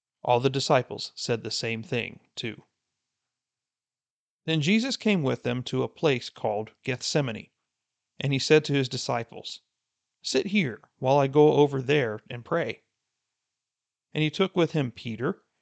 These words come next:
and the two sons of Zebedee, and began to be grieved and distressed. Then he said to them,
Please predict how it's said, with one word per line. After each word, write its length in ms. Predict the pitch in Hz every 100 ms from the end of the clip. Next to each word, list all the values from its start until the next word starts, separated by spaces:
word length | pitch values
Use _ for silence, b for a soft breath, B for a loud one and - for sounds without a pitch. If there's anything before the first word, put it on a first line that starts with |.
| _
and 140 | 139
the 60 | 123
two 240 | - 170
sons 340 | 160 - 123 123
of 120 | 120
Zebedee, 520 | 123 156 147 113 - _ _ _ _ _
and 120 | 131 127
began 440 | 123 127 127 135
to 240 | - 131
be 160 | 123 120
grieved 720 | 113 131 151 170 120 98 - _ -
and 140 | 127
distressed. 760 | 117 - 123 110 - - - - _ _ _ _ _ _ _ _ _ _ _ _ _
Then 120 | 139
he 80 | 135
said 280 | 123 139 131
to 80 | 131
them, 340 | 123 120 117